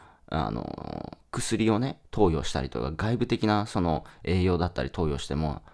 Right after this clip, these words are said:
内部の、例えば赤血球が少ないとかね、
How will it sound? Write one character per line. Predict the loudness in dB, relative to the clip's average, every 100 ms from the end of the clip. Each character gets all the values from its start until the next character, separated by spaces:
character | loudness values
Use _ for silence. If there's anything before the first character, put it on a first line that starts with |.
| -20 -2
内 | 2 4 2
部 | 2
の、 | 2 2 0 -4
例 | -4 -2
え |
ば | -4
赤 | -2 -4
血 | -2 -4
球 | -2 -4
が | -6
少 | -4 0
な | 2
い | 0
と | -4
か | -10
ね、 | -6 -6